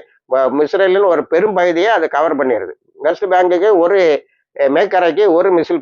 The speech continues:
போதுங்கிற அளவுல. இதுக்கிடையில இஸ்ரேலு,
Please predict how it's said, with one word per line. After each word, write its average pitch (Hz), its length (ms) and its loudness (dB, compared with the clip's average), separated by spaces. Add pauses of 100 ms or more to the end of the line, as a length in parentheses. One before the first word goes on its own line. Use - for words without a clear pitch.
போதுங்கிற 151 400 0
அளவுல. 135 500 -2 (1900)
இதுக்கிடையில 170 540 2
இஸ்ரேலு, 170 760 0